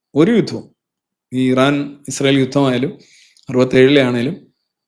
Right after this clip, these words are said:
എഴുപത്തിമൂന്നാണേലും നാൽപത്തെട്ടാണേലും ഇതൊന്നും തന്നെ ഇസ്രായേൽ അല്ല ആക്രമിച്ചത്. ഇസ്രായേലിനെ ആക്രമിക്കുകയായിരുന്നു ഇസ്രായേൽ. അതുകൊണ്ടാണ് അവരുടെ ആർമിക്ക് തന്നെ അവര് ഇസ്രായേൽ ഡിഫൻസ് ഫോഴ്സ്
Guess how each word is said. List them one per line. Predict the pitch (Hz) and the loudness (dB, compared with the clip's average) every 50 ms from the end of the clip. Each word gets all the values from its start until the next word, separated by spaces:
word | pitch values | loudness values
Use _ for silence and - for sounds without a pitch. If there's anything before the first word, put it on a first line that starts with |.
| _ _ _ - | _ _ _ -4
എഴുപത്തിമൂന്നാണേലും | 120 127 131 131 131 131 131 127 135 139 139 131 120 117 117 123 147 - - - _ - | 0 0 0 2 2 -2 0 0 0 2 0 0 0 -2 -4 -6 -6 -10 -14 -20 _ -14
നാൽപത്തെട്ടാണേലും | 131 117 120 123 - 135 131 - 131 127 - 143 131 120 117 113 117 120 - - 131 | -10 -10 -8 -4 -4 -4 -2 -2 -2 -2 -2 -2 -2 0 -2 -2 -4 -4 -6 -6 -4
ഇതൊന്നും | 127 127 135 143 156 160 147 | -2 -2 -2 -2 -2 -2 -4
തന്നെ | 135 143 160 196 - _ _ _ _ _ _ _ - - | -4 -4 -6 -8 -12 _ _ _ _ _ _ _ -12 -10
ഇസ്രായേൽ | 139 - - 165 175 185 190 - - - - - _ _ _ _ _ - | -8 -6 0 0 2 2 2 0 -2 -6 -16 -20 _ _ _ _ _ -2
അല്ല | 135 143 156 165 143 - - | 0 4 4 4 2 2 -4
ആക്രമിച്ചത്. | 131 123 117 - 123 113 110 113 - 117 123 - - - - | -8 -8 -6 -4 -6 -4 -6 -6 -8 -8 -10 -10 -10 -10 -12
ഇസ്രായേലിനെ | - - 135 131 135 143 147 | -6 0 2 2 4 4 4
ആക്രമിക്കുകയായിരുന്നു | 147 139 139 139 139 139 139 139 143 131 120 127 156 214 - - _ _ _ _ _ _ - | 4 2 0 0 -2 -2 0 0 0 0 0 -2 -4 -8 -10 -14 _ _ _ _ _ _ -12
ഇസ്രായേൽ. | - - 139 131 131 127 - - | -8 -2 0 0 0 0 0 0
അതുകൊണ്ടാണ് | 139 160 165 165 165 160 180 | 2 4 4 4 4 4 4
അവരുടെ | 170 160 160 156 | 4 6 6 6
ആർമിക്ക് | 143 147 156 160 170 156 170 160 | 4 4 4 4 2 2 2 2
തന്നെ | 143 143 143 | 2 2 0
അവര് | 139 139 143 143 143 143 - - _ _ _ _ _ _ _ _ - | 0 2 0 0 0 -4 -10 -20 _ _ _ _ _ _ _ _ -6
ഇസ്രായേൽ | 131 135 - - 151 156 151 151 156 156 - - 131 123 | -6 -6 -2 0 2 4 4 2 0 -2 -8 -12 -2 -2
ഡിഫൻസ് | 139 135 - 147 143 139 - | -2 -2 0 -4 -4 -4 -6
ഫോഴ്സ് | - - 135 131 131 127 - | -4 0 0 0 0 0 -4